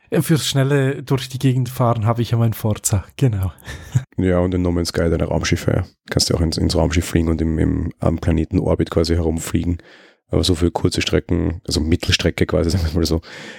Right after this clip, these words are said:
Speaker 2: auf dem Planeten ist es recht praktisch und vor allem der Spielkrieg ist halt einfach endlich mal Inhalt und das hat mir am meisten gefehlt, ja.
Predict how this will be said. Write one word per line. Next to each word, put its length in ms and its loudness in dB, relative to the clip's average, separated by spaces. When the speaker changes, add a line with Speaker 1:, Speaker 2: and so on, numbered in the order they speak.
Speaker 2:
auf 100 0
dem 120 2
Planeten 300 0
ist 80 0
es 140 -2
recht 140 -4
praktisch 320 0
und 100 0
vor 180 0
allem 100 0
der 80 4
Spielkrieg 480 0
ist 80 0
halt 100 0
einfach 240 0
endlich 340 0
mal 140 2
Inhalt 500 0
und 100 0
das 140 -2
hat 120 2
mir 100 0
am 140 0
meisten 300 -2
gefehlt, 400 -4
ja. 140 0